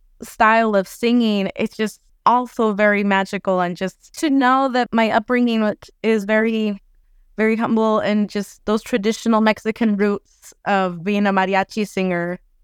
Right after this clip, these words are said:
and now being an opera singer, I am a firm believer that opera is for everyone, and I use myself to attest to that. So I tell everyone to come.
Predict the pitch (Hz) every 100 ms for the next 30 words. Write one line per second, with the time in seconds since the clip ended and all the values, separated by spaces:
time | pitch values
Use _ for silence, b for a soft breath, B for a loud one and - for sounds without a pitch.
0 | _ _ _ _ _ _ - 190 202 202
1 | 208 202 202 190 165 196 202 196 185 180
2 | 170 165 185 _ _ _ _ _ _ -
3 | 208 220 220 226 196 - 214 196 202 -
4 | 233 214 208 220 202 202 190 180 180 185
5 | 170 170 - 196 - 190 190 175 170 170
6 | 160 185 180 185 180 190 175 - 185 160
7 | - _ _ _ - 208 196 - 196 -
8 | - 165 156 - - _ _ _ _ _
9 | _ _ - 196 180 175 - 185 196 226
10 | 190 190 180 175 170 - 170 151